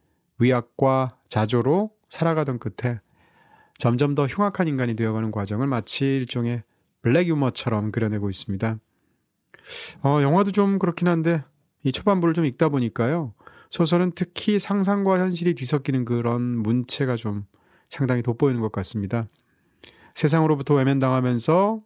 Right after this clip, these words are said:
스스로도 세상에 등 돌린 소년의 어떤 혼란스러운 내면 같은 것이 이와 같은 문체에 흥미롭게 담겨 있는 게 아닌가 싶은 건데요.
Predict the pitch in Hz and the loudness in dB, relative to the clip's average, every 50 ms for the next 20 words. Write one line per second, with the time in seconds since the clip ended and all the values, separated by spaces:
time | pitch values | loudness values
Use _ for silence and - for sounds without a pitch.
0 | _ - - - 190 170 - 196 202 202 190 202 208 208 196 190 190 165 180 180 | _ -4 -2 0 0 0 2 4 4 4 4 4 2 2 2 0 0 2 2 2
1 | 175 175 175 170 - 139 135 131 131 123 123 120 120 - - 143 131 120 117 113 | 2 2 0 0 0 0 2 2 2 2 0 -2 -4 -2 -2 -2 0 0 0 0
2 | 104 - - 113 107 104 104 _ _ _ _ _ _ _ _ _ _ _ _ _ | -2 0 -2 -2 -2 -2 -4 _ _ _ _ _ _ _ _ _ _ _ _ _
3 | - - - 151 147 147 147 139 123 127 131 127 123 117 110 110 117 120 123 117 | -10 -2 2 2 4 4 2 0 0 0 0 0 0 2 2 2 0 0 0 -2
4 | 107 - - - 107 98 95 87 - - - 131 120 - _ _ _ _ _ _ | -4 -4 -4 -6 -4 -4 -4 -4 -4 -4 -4 -4 -4 -6 _ _ _ _ _ _
5 | - - - - - - 120 120 139 151 160 160 147 - 151 131 123 120 117 - | -20 -20 -20 -18 -8 -2 2 4 4 4 4 2 0 0 0 0 0 0 0 0
6 | - 131 120 117 165 185 185 170 151 123 - - - 117 101 95 98 104 110 110 | 0 0 0 0 0 0 2 0 0 -2 -4 -6 -2 -2 -2 0 0 0 0 2
7 | 117 113 107 107 104 117 120 117 110 101 98 95 95 90 90 87 - _ - - | 2 0 0 -2 -2 0 0 0 -2 -2 -2 -2 -4 -4 -4 -6 -10 _ -12 -6
8 | - 123 117 110 104 95 87 87 95 107 131 147 139 | -4 -4 -2 -2 -4 -4 -4 -4 -4 -4 -4 -4 -6